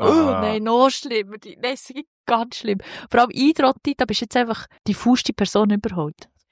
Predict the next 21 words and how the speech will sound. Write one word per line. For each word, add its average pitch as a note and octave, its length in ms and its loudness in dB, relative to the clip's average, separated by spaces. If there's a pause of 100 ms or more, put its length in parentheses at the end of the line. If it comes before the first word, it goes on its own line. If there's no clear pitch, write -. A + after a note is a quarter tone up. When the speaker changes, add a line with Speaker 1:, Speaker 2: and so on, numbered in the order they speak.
(140)
Speaker 2:
E-Bike, B3 680 2
da A#3 80 2
musst A3 200 -2
du A3 40 0
ja A3+ 60 4
wenigstens A#3+ 320 2
noch A#3 80 -4
ein B3 80 2
bisschen A#3 100 -2 (140)
bewegen. F3 300 2 (460)
E-Auto, C#4 760 2
das F#3 200 -4
kann F3 100 -8
man E3+ 80 -8
nicht - 100 -16
sagen. F3+ 300 -10 (280)
Elektroauto, G3+ 680 -6
wie F#3 60 -10
sagen G3 180 -10
wir F#3 100 -8
das? F#3+ 80 -10